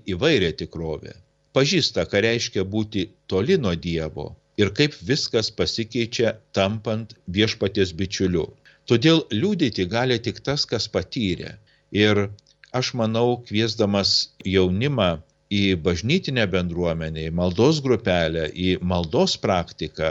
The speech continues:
ar, ar kokią kitą bažnytinę veiklą, trokštu, kad jauni žmonės įgautų patirties. Kaip melstis? Nepavyks, kartais bus daug tamsos, nesuvokimo,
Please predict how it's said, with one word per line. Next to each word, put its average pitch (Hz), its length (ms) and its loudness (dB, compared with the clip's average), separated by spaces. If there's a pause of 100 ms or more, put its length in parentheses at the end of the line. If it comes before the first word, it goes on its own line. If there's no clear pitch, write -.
ar, 80 220 -6 (160)
ar 82 220 -2
kokią 90 300 2
kitą 180 340 0
bažnytinę 107 680 0
veiklą, 120 500 2 (440)
trokštu, 165 460 2
kad - 340 -2 (340)
jauni 120 380 0
žmonės 113 720 -2
įgautų 95 520 -2
patirties. - 800 -4 (460)
Kaip 143 220 2
melstis? - 800 -4 (340)
Nepavyks, 92 760 0 (260)
kartais 82 800 -6
bus - 500 -4 (100)
daug 104 500 -2 (340)
tamsos, 101 840 0 (320)
nesuvokimo, 104 1000 2